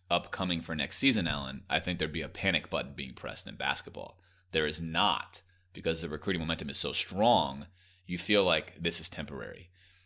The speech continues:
So there is something to do with, okay, this is temporary. We're not always gonna finish tenth. In fact, maybe we can finish on average fifth or sixth. I don't think anyone expects Dan Mullen to finish first, second, or third. That's ne-, that, you have to be elite in that. He's not going to be.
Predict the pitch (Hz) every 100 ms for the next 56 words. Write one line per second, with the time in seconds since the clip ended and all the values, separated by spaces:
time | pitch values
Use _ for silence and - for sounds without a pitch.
0 | - 123 123 143 147 151 139 120 98 87
1 | 98 85 78 - 127 76 78 92 107 139
2 | - 170 76 62 - 87 98 110 101 107
3 | 95 85 - 76 - 73 85 - 73 78
4 | 78 73 80 87 82 85 76 - 80 78
5 | 73 58 73 71 - - 85 65 - -
6 | 101 - 104 120 - - 95 101 87 80
7 | 69 - - - 78 - 82 73 73 71
8 | 67 - 67 65 - - - - - 90
9 | 85 80 - 65 - 50 - - _ _
10 | - - 101 101 101 104 110 127 - 107
11 | 110 87 87 98 110 107 113 117 - 95
12 | 107 92 85 82 98 113 123 131